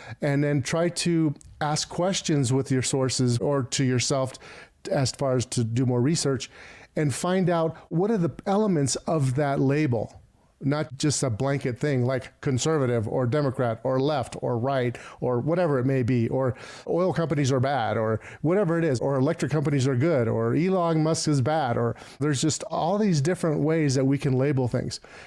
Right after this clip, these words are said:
It's definitely more nuanced in the real world, so we have to do that. So the last thing I wanted to mention, uh, about that is that support is a big part of this.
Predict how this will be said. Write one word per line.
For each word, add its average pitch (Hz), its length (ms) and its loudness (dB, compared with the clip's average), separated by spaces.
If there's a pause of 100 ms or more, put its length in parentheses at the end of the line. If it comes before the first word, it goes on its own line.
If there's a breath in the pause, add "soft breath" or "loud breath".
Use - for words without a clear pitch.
(120)
It's 123 180 -2
definitely 170 540 0
more 151 220 2
nuanced 151 400 2
in 139 80 2
the 131 80 2
real 123 220 2
world, 113 260 0
so 123 240 0 (300 loud breath)
we 131 100 2
have 135 140 0
to 127 100 0
do 123 140 2
that. - 180 0
So 147 220 2
the 143 120 2
last 165 380 0
thing 160 160 0
I 147 40 0
wanted 139 240 2
to 127 60 2
mention, 135 320 2
uh, - 40 0 (180)
about 123 320 0
that 127 200 0
is 123 160 0
that 131 220 0 (280 loud breath)
support - 840 -2
is 131 200 0
a 139 100 2
big 120 380 0
part 135 320 -2
of 110 100 -2
this. - 320 -2